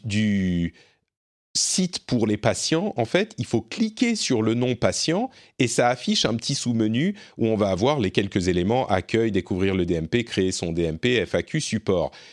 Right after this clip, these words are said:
Et si on clique pas, c'est pas du tout intuitif qu'il faut cliquer là-dessus pour, euh, avoir accès à ces éléments-là. Donc, euh, c'est tout bête, hein, mais il faudrait juste les, les afficher en permanence et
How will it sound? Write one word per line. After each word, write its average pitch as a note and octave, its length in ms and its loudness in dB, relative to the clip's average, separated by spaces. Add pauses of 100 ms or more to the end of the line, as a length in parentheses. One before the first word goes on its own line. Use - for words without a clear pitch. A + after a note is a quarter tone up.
(400)
Et A#2 400 2
si - 260 0
on D#3+ 140 0
clique - 340 -4
pas, F#3 220 2
c'est - 180 -2
pas E3+ 140 0
du E3 120 0
tout D3+ 180 0
intuitif - 440 -4
qu'il - 120 -8
faut G2+ 120 -4
cliquer B2+ 360 -2
là-dessus A2 380 -2
pour, C3+ 460 -2 (320)
euh, F2+ 640 2
avoir F#2+ 320 2
accès B2 260 0
à G#2 80 2
ces F#2+ 260 -2
éléments-là. F2+ 600 0 (500)
Donc, F#2+ 320 0
euh, G2 80 2
c'est G#2 160 -2
tout G#2 140 -4
bête, E3 220 0
hein, A#2+ 100 0
mais F#2+ 100 0
il E2+ 60 -4
faudrait G2 240 0
juste C3+ 280 -4
les, F#2 400 0
les F2+ 300 0
afficher B2+ 600 -2 (420)
en G#2 80 0
permanence A2 680 0
et E2+ 640 0